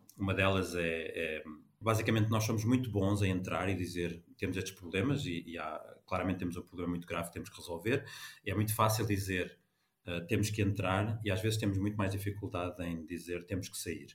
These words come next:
Por exemplo, se tiver alguém a morrer de fome, é muito fácil, ah, por exemplo, dizer que esta pessoa precisa de ajuda, mas é muito mais difícil dizer, "Estas pessoas já não precisam de ajuda",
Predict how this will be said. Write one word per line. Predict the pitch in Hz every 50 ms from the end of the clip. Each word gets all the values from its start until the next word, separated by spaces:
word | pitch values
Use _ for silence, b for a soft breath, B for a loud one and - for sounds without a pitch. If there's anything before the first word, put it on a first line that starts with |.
| _ _
Por | -
exemplo, | 92 95 87 -
se | -
tiver | 104 - 95
alguém | 95 95 95 101 95 95
a |
morrer | 95 87 87 - 92 82
de | - -
fome, | - - 92 98 104 104 95
é | 85
muito | 87 87 85 -
fácil, | 95 90 90 - - 85 82 - -
ah, | 90 80 80 - -
por | 87
exemplo, | 82 90 - -
dizer | - 85 85 85
que | -
esta | 92 - - -
pessoa | - - - 92 85 78 B B B B B B
precisa | - - 104 98 92
de | 87
ajuda, | 92 90 87 95 101 104 107 110 110 113 107
mas | 101 98 104
é | 98
muito | 92 101 98
mais | - 92 92 -
difícil | - - - 101 - - -
dizer, | - 95 87 87 92 95 92
"Estas | 87 - - 101 -
pessoas | - - - 95 87 85 -
já | 98 101 101
não | 101 95 95
precisam | - - 104 85 87 82
de | 82 85
ajuda", | 82 82 87 98 107 -